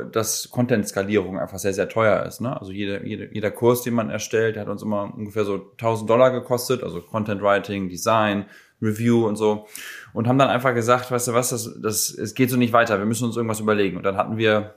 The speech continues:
angefangen, unsere Seed-Runde zu raisen. Also wir haben, ja, Geld aufgenommen schon mal vor einem Jahr und das war die Pre-Seed-Runde und dann haben wir die Seed-Runde angefangen zu raisen. Und die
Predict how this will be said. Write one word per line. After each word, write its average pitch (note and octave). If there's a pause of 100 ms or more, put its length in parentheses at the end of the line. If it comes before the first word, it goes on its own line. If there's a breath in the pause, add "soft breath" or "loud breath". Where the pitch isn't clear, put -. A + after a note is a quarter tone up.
(120)
angefangen, A2+
unsere G2+
Seed-Runde C#3+
zu C#3
raisen. C3+
Also G#2+
wir G2+
haben, G2 (500)
ja, G#2 (260)
Geld A2
aufgenommen A2
schon A2+
mal G#2+
vor G#2+
einem G2+
Jahr A#2+
und G2+
das G2
war G2+
die F#2+
Pre-Seed-Runde B2
und G#2+
dann G2+
haben G#2
wir G2
die G2
Seed-Runde A#2+
angefangen A2+
zu A2+
raisen. A2 (380 loud breath)
Und A2
die A2